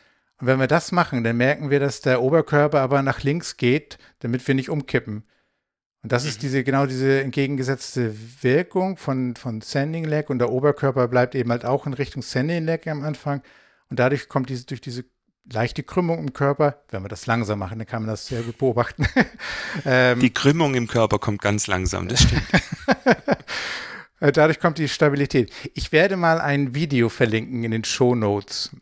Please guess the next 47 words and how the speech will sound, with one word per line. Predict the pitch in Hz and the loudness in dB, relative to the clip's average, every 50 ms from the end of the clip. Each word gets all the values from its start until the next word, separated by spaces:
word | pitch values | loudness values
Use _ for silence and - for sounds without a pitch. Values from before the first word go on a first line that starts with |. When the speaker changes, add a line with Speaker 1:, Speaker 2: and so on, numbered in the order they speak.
| _ _ _ | _ _ _
Speaker 1:
Ähm, | - 120 117 113 113 110 | -4 -2 -2 -2 -2 -2
da | - 127 123 131 131 127 123 110 | 0 2 2 2 2 0 0 0
wird | 131 131 - | 0 0 0
das | 147 123 - | -2 -4 -4
erklärt | 147 143 - - - 135 131 135 - | -6 -8 -4 0 2 4 4 2 2
von | - 143 135 139 | -2 -4 -2 -2
einem, | 131 123 123 123 120 120 120 117 113 - - - - _ _ _ _ _ _ | 0 0 0 0 0 0 -2 -4 -4 -8 -16 -20 -20 _ _ _ _ _ _
einem, | - 117 117 120 117 | -4 -2 -2 0 2
der | 127 123 120 123 | 2 4 4 4
es, | 120 117 - - - - | 2 0 -4 -8 -4 0
der | 135 120 | 0 0
es | 117 - - - | 0 0 -4 -6
richtig | 139 - - 135 - | -6 -6 -6 -8 -8
gut | - 131 - | -8 -8 -4
kann, | - 135 123 123 | 0 0 2 2
ein, | 110 113 123 | 2 0 0
ein | 123 117 104 | -2 -2 0
Tanzlehrer, | - 139 139 135 127 - 131 120 113 110 107 107 107 | 2 2 2 2 0 0 2 2 4 4 2 2 2
der, | 107 110 110 110 107 104 - - - _ _ _ - | 2 2 0 0 0 -4 -6 -12 -20 _ _ _ -12
der, | 110 101 | -10 -8
der | 101 117 113 104 | -6 -4 -4 -2
so | 113 107 | -2 -4
aus | 104 - | -4 -4
dem | - 117 | -6 -8
Salsa-Bereich | 104 - - 120 120 127 - - 127 117 101 110 98 107 107 104 110 - - - | -4 0 2 2 2 2 0 -2 -2 0 0 0 -2 0 -2 -2 -2 -4 -8 -10
und | 113 | -12
sowas | 107 107 110 101 - - | -10 -10 -12 -12 -14 -16
kommt. | - 107 104 107 _ _ _ _ _ _ _ _ _ _ _ _ _ _ _ _ _ _ _ | -18 -18 -18 -18 _ _ _ _ _ _ _ _ _ _ _ _ _ _ _ _ _ _ _
Und | - 123 117 110 110 107 104 - - | -6 -4 -2 -2 -2 -2 -6 -4 0
der, | - 117 113 117 117 117 113 117 117 113 113 117 117 113 - - _ _ _ - | 2 4 4 4 4 4 4 4 2 2 0 -2 -4 -10 -14 -18 _ _ _ 0
der | 135 120 | 0 2
erklärt | 117 123 - - 139 127 120 | 2 0 0 0 2 2 2
das | 123 107 - | 0 -2 0
dort | - 135 123 123 131 | 2 2 2 2 0
in | 117 | -2
dem | 117 117 107 | -4 -4 -4
Video | 123 117 120 117 117 117 110 | -4 -4 -2 0 0 0 0
super. | 104 123 120 - 110 95 - 117 110 - _ _ - | -2 -4 -2 -2 -2 -2 -2 -4 -12 -20 _ _ -4
Natürlich | 120 113 - - 139 131 123 113 - | -4 -4 -2 -2 -2 -2 -2 -2 -2
sehr | - 123 113 110 113 | 0 2 2 2 2
auf | 107 - | -2 -4
Salsa | - - 135 131 156 151 - 170 151 | -2 2 2 2 2 2 0 -2 -2
bezogen, | 139 139 - - - 143 135 135 139 127 | -2 -4 -4 0 2 2 2 2 0 -2
aber | - 117 113 117 113 | -2 -2 0 0 0
wenn | 123 120 120 | 0 -2 -2
wir | 117 | -2
diese | 110 110 110 113 101 107 110 | -4 -4 -6 -6 -6 -8 -12